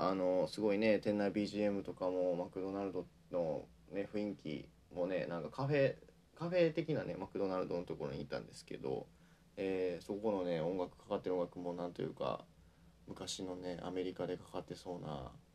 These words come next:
あの、アメリカのロックンロール、オールディーズ的なところの曲がいっぱい流れてて、あ、オールディーズってあんまよくわかんないんですけど、あの、何しかアメリカっぽい曲、あの、ユニバーサルスタジオのあの、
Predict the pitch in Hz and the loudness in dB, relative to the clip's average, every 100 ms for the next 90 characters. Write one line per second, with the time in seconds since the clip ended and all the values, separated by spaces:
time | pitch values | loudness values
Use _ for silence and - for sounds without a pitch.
0 | - - 82 85 90 92 87 90 87 85 | -16 -10 -8 -4 0 0 0 -2 -2 0
1 | 90 - 98 92 90 87 90 92 90 95 | -2 -2 -2 2 4 4 4 2 0 -2
2 | 87 87 85 90 90 85 90 98 95 92 | -2 -6 -10 -6 -4 -4 0 2 2 0
3 | 92 - 98 95 95 98 104 104 98 101 | -6 -2 0 0 0 2 4 4 2 -2
4 | - 92 - - - - 90 101 107 104 | 2 2 2 -6 -18 -4 2 4 4 2
5 | 87 98 95 98 - 98 101 101 95 90 | 0 0 4 4 6 4 4 0 0 0
6 | 85 - 92 90 - - 85 87 - 90 | -2 0 4 6 4 2 -4 -4 -6 -10
7 | - 101 95 - 120 104 95 98 - 113 | -10 -6 -6 -4 -2 0 0 0 2 2
8 | 80 82 - 78 - - - 104 95 87 | 2 -2 -4 -2 -4 -10 -18 -10 -4 0
9 | 101 98 92 92 101 98 - 131 127 113 | 0 2 2 2 -2 0 4 6 8 6
10 | 101 87 90 87 | 6 4 2 2